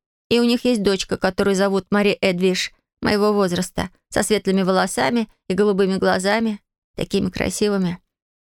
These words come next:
Я вообще обалдел. Мне очень захотелось, чтобы Мари Эдвиш увидела, какой я загорелый. Но я ничего не сказал папе, ведь папа предупредил,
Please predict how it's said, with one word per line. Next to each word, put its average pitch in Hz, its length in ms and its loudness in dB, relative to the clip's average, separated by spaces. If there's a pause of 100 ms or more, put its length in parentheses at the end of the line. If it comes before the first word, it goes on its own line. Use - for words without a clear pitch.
(200)
Я 247 120 2
вообще 302 260 2
обалдел. 226 500 0 (320)
Мне 233 160 2
очень 262 200 0
захотелось, 262 460 0
чтобы 202 260 -2
Мари 226 220 2
Эдвиш 247 440 -2 (240)
увидела, 226 420 2
какой - 280 0
я 208 60 2
загорелый. 208 580 -2 (460)
Но 208 80 0
я 240 160 4
ничего 285 240 0
не 233 120 2
сказал 220 380 0
папе, 202 340 -2
ведь 196 200 -2
папа 233 240 -2
предупредил, 214 640 0